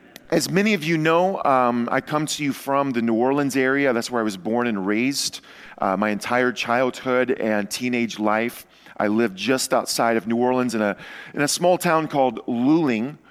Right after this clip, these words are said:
Louisiana. And, uh, something you may not know about New Orleans, New Orleans is sometimes referred to as Hollywood South.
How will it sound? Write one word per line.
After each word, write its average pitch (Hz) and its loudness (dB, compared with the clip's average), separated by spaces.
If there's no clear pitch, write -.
Louisiana. 120 -2
And, 135 2
uh, 131 4
something 240 -2
you 170 2
may 170 4
not 151 4
know 156 4
about 147 4
New 143 2
Orleans, 147 2
New 156 2
Orleans 220 2
is 131 0
sometimes 165 0
referred 139 0
to 139 0
as 117 0
Hollywood 139 2
South. - -2